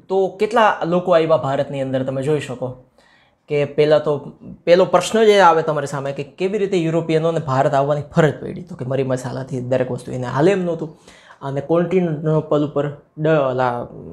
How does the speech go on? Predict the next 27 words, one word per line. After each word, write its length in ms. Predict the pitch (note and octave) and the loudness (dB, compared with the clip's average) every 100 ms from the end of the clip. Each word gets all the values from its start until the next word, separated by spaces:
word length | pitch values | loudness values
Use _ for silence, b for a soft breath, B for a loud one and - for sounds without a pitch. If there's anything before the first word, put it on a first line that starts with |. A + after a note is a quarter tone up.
| C#3 C#3 - | -16 -6 2
તુર્કી 260 | F#3 F3+ | 2 4
લોકોએ 260 | C#3+ C#3 C#3+ | 0 0 0
કબજો 300 | E3+ E3+ G3 | 0 2 2
જમાવી 320 | F3+ F3 E3+ | 2 0 -2
લીધો, 220 | D#3 C#3+ - _ _ | -4 -6 -12 _ _
રસ્તો 260 | C3+ - E3 | -14 -8 -4
થઈ 140 | D#3 | -2
ગયો 100 | D3+ | 0
બંધ. 220 | D#3 F#3 F3+ | 2 2 0
એટલે 440 | - _ _ C#3 | -10 _ _ -12
પોર્ટુગલના 540 | B2+ D3 D3 D3+ C#3+ C#3 | -6 -6 -4 -4 -4 -4
રાજા 240 | C#3 C#3 | -2 0
વાસ્કો 320 | C3 C3 - | 0 -2 -4
દ 80 | C#3 | -4
ગામાને 360 | C3 B2+ B2+ C3 | -4 -4 -6 -6
કીધું, 220 | D#3+ D3 | -4 0
"જાગો 260 | D3 D3 | 2 0
ઈત." 80 | E3+ E3+ - _ _ - | -4 -6 -20 _ _ -10
આવીને 260 | B2 C3+ D3+ | -4 -2 -2
ગોતી 220 | E3 F#3 | -2 -2
લીધું 260 | F#3 E3 E3+ | -2 0 -2
એણે, 160 | E3+ E3+ - - | -4 -8 -8 -2
ચૌદસો 320 | E3 D#3 E3 | 0 0 0
અઠ્ઠાણું, 360 | E3+ F3+ F#3 - - _ _ _ _ _ _ _ _ G3 | 0 -2 -4 -6 -16 _ _ _ _ _ _ _ _ -4
છે 60 | |
ને? 100 | A#3 - - D3+ | -4 -6 -10 -8
હા. 200 | C3 | -8